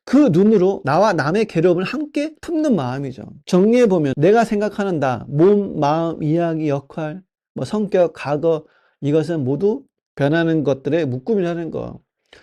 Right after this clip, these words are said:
붓다는 이 변하는 것들 속에서 변하지 않는, 어, 부동의 자리, 알아차림의 자리, 그 모든 것을 비추지만 어느 것에도 물들지 않는 현존의 공성을 보라고 말합니다. 그래서 다시 한번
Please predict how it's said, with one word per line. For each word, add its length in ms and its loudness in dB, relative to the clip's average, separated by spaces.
붓다는 560 0
이 240 0
변하는 560 -2
것들 240 -2
속에서 580 -8
변하지 720 2
않는, 520 -2
어, 160 -8
부동의 460 2
자리, 360 -2
알아차림의 680 -4
자리, 380 -6
그 100 0
모든 420 4
것을 300 4
비추지만 640 -4
어느 300 2
것에도 460 2
물들지 540 0
않는 340 -4
현존의 800 0
공성을 600 2
보라고 320 -4
말합니다. 640 -6
그래서 260 0
다시 280 -6
한번 440 -2